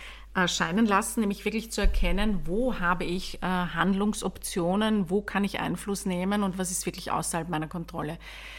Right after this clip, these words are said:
Ich finde das immer spannend, du hast das gesagt, Eva, dieses, dafür habe ich keine Zeit,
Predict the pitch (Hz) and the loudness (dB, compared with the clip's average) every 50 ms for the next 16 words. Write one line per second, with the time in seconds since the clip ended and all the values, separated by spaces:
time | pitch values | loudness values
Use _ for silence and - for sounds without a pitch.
0 | - - - - - 196 196 - - 220 202 220 208 - 202 214 208 208 208 - | -16 -18 -16 -8 -6 -6 -2 0 0 0 2 0 0 2 2 4 4 4 2 2
1 | - 170 151 180 214 220 214 196 196 - 196 185 - - 190 - 165 151 190 - | 2 2 2 4 2 2 0 0 -2 -2 -4 -6 -6 -6 -4 -2 -2 -2 -2 -4
2 | - - 165 185 185 - 196 180 190 185 180 185 185 - - 180 175 - 190 170 | -6 -4 -4 -4 -2 -2 -2 -2 -2 -2 -2 -2 -2 -2 -4 -4 -2 0 0 0
3 | 180 190 - - - 196 185 180 - - - - - 160 214 - - | -2 -2 -4 -6 -4 -2 -2 -2 -2 -4 -4 -2 0 0 0 0 -2